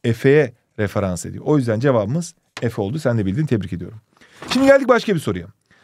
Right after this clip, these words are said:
Fill in the blanks with the comparative forms of the given adjectives. Diyor ki boşlukları doldurun. Karşılaştırmalı şekliyle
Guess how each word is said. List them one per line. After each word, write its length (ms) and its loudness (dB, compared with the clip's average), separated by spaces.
Fill 180 2
in 120 4
the 100 4
blanks 280 4
with 160 -2
the 100 -4
comparative 680 2
forms 400 2
of 220 0
the 80 2
given 340 2
adjectives. 680 0
Diyor 160 4
ki 220 0
boşlukları 800 2
doldurun. 580 2
Karşılaştırmalı 960 4
şekliyle 800 2